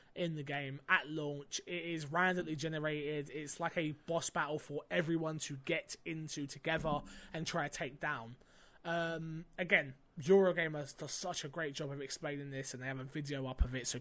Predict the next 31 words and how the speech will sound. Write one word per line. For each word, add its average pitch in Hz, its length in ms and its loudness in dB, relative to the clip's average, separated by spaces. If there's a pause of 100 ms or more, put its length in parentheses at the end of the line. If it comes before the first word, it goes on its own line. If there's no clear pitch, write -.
(120)
go 147 360 6 (140)
check - 420 0
that 135 460 -2 (180)
out. - 500 2 (480)
Um, 175 220 6
the 175 80 6
last 226 300 12
part 170 220 10
of 131 80 -2
this 131 200 0
is, 139 340 2
uh, 151 280 2
about 151 320 2
the, 143 380 2
the, 127 260 -2 (120)
the 170 80 0
progression 147 580 6
system, 110 440 -6
which 160 220 2
is 156 80 4
something 196 340 8
that 156 240 2
I 202 380 10
was, 175 420 6 (100)
was 175 480 8
and 151 300 0 (140)
still 156 480 6
am 143 260 2 (260)
super - 400 8
worried 143 300 6
about. 95 280 -8